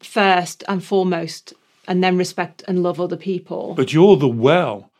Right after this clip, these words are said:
Speaker 2: The,
Speaker 1: Yeah.
Speaker 2: the Taoist teaching on this is the well that never runs dry, that you're connected to the universe. And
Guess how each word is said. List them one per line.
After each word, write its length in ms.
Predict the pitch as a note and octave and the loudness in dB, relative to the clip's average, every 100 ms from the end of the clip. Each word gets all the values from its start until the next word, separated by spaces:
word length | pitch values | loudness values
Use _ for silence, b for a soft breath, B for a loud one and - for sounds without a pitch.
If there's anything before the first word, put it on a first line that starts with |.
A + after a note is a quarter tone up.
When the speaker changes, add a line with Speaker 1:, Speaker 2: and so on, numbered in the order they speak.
| _ | _
Speaker 2:
The, 120 | - F3+ | -10 -6
Speaker 1:
Yeah. 180 | F#3 | -4
Speaker 2:
the 120 | - - | 0 4
Taoist 440 | F3 G3+ G3 - | 4 4 0 -4
teaching 480 | - E3+ - D3+ C3 | -2 -2 0 0 2
on 260 | C3 B2+ A#2+ | 0 0 0
this 280 | A#2+ G2+ | -2 -4
is 160 | C3+ A2+ | -6 -2
the 100 | B2+ | 0
well 380 | A#2 C#3 D#3 D3+ | 2 4 4 4
that 160 | C#3 C3+ | 0 -2
never 360 | B2+ B2+ B2+ | 0 0 0
runs 360 | A#2 A#2 A2+ A2+ | -2 -4 -8 -10
dry, 440 | - G#2+ G2 F#2+ _ _ _ _ _ | -10 -6 -6 -8 _ _ _ _ _
that 120 | C3 | -6
you're 340 | A2+ C#3 F#3 F#3+ | 2 6 6 6
connected 840 | - D3 B2+ C#3+ D#3 - D3 - | 2 0 2 2 -2 -6 -10 -10
to 160 | - B2+ | -10 -8
the 100 | A2+ | -8
universe. 800 | A2 G#2+ G#2 G2 G2+ G#2 - - _ _ _ _ | -8 -8 -8 -10 -12 -14 -18 -20 _ _ _ _
And 280 | C3+ C3 B2 | -2 0 0